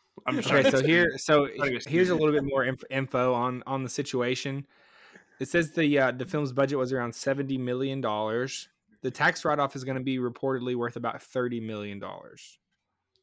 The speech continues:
Speaker 2: in, in the tax write-off. He said, um, the movie was greenlit by the former regime at Warner Brothers. The new, um, C E O,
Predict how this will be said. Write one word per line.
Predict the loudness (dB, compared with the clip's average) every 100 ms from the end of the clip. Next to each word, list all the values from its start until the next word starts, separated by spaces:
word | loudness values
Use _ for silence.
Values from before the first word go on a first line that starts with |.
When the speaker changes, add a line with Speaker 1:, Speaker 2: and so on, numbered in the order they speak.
| _
Speaker 2:
in, | -14 -12 -12 -14
in | -12
the | -12
tax | -12 -12 -12 -12
write-off. | -12 -12 -12 -12
He | -6
said, | -4 -4 -10 _ -20 -20 -20 -20 -16 -2
um, | 2 2 0 -6 _ -4
the | 0
movie | 2 4 4 4
was | 2 2 0
greenlit | 0 0 2 -2 0
by | 0
the | 0
former | -4 -4 -2 0 0 0
regime | -4 -4 -4 -2 -4 -6
at | -6 -6 -8 -8
Warner | -4 0
Brothers. | 2 2 0 -4 -10
The | -6
new, | -2 -2 -2 -6
um, | -8 -6 -8 -14 _ -14
C | -6 -4 -2
E | -2
O, | 0 0 -2